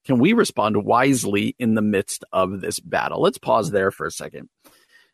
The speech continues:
Uh, this is one of the absolute foundational, uh,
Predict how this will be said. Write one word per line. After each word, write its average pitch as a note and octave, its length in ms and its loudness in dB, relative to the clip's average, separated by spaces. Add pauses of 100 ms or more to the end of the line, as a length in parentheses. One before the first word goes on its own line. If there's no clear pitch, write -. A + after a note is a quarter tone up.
(140)
Uh, G#2+ 240 -2
this C#3 340 4
is F3 220 6
one B2 220 6
of A2 260 0
the E3 360 2 (120)
absolute B2+ 760 2 (440)
foundational, C#3+ 1160 2 (400)
uh, - 420 -2